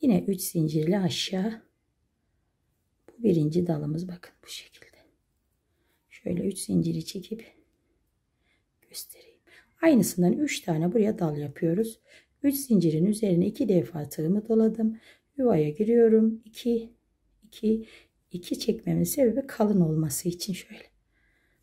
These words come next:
Trabzanımın, fıstıklarımın taşıyacak destekte olması için bu şekilde ikişer ikişer alıyorum. Yine üç zincirle yuvaya girip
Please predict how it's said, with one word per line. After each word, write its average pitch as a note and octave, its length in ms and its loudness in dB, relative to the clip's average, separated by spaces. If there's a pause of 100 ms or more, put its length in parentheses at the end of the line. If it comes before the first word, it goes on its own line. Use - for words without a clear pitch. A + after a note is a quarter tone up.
(100)
Trabzanımın, E3+ 880 0 (1500)
fıstıklarımın E3 800 0 (120)
taşıyacak A3 720 -2 (640)
destekte F#3 560 -2
olması F#3 500 2
için B3+ 440 -4 (180)
bu A3 60 -20
şekilde G3+ 460 -2
ikişer G#3 320 -2
ikişer - 300 -4
alıyorum. F3 400 -2 (1000)
Yine C4 200 6
üç C#4 160 2
zincirle F3 840 2 (1120)
yuvaya F#3+ 360 4
girip A#3 500 2